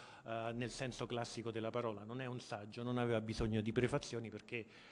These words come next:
l'autore riesce, diciamo, a descrivere bene un'epoca storica che è quella del,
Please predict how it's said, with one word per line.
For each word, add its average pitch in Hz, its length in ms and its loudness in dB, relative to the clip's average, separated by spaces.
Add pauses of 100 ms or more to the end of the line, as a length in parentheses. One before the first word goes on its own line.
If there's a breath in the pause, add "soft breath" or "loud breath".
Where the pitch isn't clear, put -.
(100)
l'autore 127 540 2
riesce, 123 600 0 (240 loud breath)
diciamo, 123 360 2
a - 20 2
descrivere 123 600 0
bene 117 320 2
un'epoca 117 420 0
storica 107 520 -2
che 113 80 -2
è 113 60 -4
quella 120 320 0
del, 113 600 0